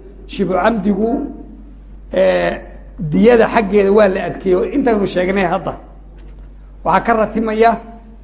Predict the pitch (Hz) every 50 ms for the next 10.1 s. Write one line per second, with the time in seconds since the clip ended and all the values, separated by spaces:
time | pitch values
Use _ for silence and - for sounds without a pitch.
0 | - - - - - - - - 196 165 - 220 226 214 208 220 220 220 208 196
1 | - - 220 226 226 - - - - - 247 233 226 185 180 214 220 214 214 190
2 | - - 185 190 180 160 - - - 160 147 143 143 147 147 160 - - - -
3 | - - - - - - - - - - - - - - - - - 196 180 165
4 | 208 247 233 220 214 190 214 220 196 208 202 185 - - 196 214 214 - - 165
5 | 165 143 - 143 147 147 147 147 - - - - - - - - - - - -
6 | 208 202 208 202 202 185 185 180 190 202 208 196 156 151 156 135 151 156 165 185
7 | 196 202 196 - - - - - - - - - - 226 202 202 175 185 185 185
8 | 185 202 202 190 143 151 165 151 160 160 185 196 190 - - - - - - -
9 | - 165 156 220 196 - 190 165 190 202 185 175 175 170 170 - 156 147 143 131
10 | - -